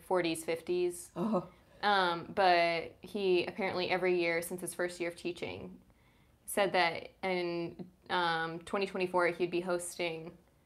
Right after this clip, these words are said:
Speaker 1: 'cause, like, their town would be in totality or something like that.
Speaker 2: Oh.
Speaker 1: He'll host a Eclipse watch party at his house.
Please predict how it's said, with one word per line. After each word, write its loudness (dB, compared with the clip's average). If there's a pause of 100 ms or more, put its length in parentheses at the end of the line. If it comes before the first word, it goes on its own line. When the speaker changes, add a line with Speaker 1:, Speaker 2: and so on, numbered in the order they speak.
(440)
Speaker 1:
'cause, -2
like, 4
their 4
town 0
would 0
be 0
in -2
totality 0
or 0
something -6
like -6
that. 0
Speaker 2:
Oh. -8 (600)
Speaker 1:
He'll 12
host 8
a 6 (680)
Eclipse 4
watch 10
party 4
at 2
his 0
house. 2